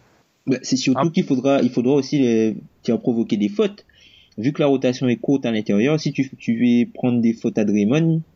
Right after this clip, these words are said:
Speaker 1: après,
Speaker 2: Il y a plus
Speaker 1: c'est
Speaker 2: de
Speaker 1: un petit
Speaker 2: protecteur
Speaker 1: peu
Speaker 2: de raquette, hein.
Speaker 1: Non seulement ça, et puis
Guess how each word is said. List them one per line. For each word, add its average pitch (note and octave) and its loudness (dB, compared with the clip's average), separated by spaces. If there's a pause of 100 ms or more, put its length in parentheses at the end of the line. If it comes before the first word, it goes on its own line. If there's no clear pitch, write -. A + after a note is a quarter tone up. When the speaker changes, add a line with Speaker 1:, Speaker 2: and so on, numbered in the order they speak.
(320)
Speaker 1:
après, - 0
Speaker 2:
Il - 2
y - 2
a - 2
plus - -
Speaker 1:
c'est C3+ -2
Speaker 2:
de C3 2
Speaker 1:
un - 2
petit B2 2
Speaker 2:
protecteur C3+ 0
Speaker 1:
peu B2 -6
Speaker 2:
de - -4
raquette, G#2+ -6
hein. F#2 -6 (200)
Speaker 1:
Non C3 0
seulement A#2+ -2
ça, F3 0
et A#2 2
puis A2 0